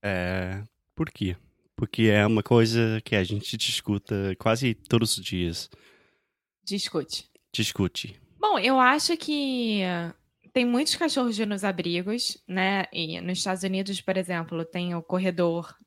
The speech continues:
Speaker 2: da morte, digamos assim, que são cachorros que ninguém quer por vários motivos.
Speaker 1: Sim.
Speaker 2: E eu acho que não faz mal salvar um e dar ele uma vida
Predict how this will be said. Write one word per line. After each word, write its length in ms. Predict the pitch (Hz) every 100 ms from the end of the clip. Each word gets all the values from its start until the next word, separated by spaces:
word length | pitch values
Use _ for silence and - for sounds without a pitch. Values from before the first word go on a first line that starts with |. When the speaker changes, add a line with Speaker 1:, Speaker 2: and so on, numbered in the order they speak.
| -
Speaker 2:
da 160 | 175 175
morte, 460 | 165 156 156 -
digamos 340 | 170 170 160 151
assim, 400 | 156 - 170 175
que 120 | 175
são 200 | 165 165
cachorros 460 | 160 156 165 160 165
que 240 | - 160 156 - - _ _
ninguém 340 | 190 185 190 196
quer 400 | 196 175 190 226 _ _ _
por 180 | 180 156
vários 300 | 180 185 185
motivos. 840 | 190 185 190 190 202 254 277 - - _
Speaker 1:
Sim. 300 | - 90 90
Speaker 2:
E 80 | 233
eu 80 | 233
acho 300 | 226 254 277
que 220 | - 277
não 240 | 277 277 277
faz 200 | 294 294
mal 300 | 311 285 285
salvar 680 | - 240 202 190 175 165 165 _
um 280 | 185 196 190
e 120 | 190
dar 420 | 180 185 175 165 - _ _ _
ele 180 | 185 190
uma 160 | 202 196
vida 540 | 180 180 180 180 170